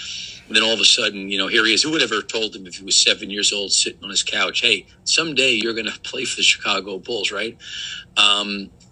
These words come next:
I brought him in maybe an hour before the game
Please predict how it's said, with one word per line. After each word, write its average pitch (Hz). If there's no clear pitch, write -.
I -
brought 196
him 165
in 190
maybe 131
an 104
hour 123
before 120
the 117
game 131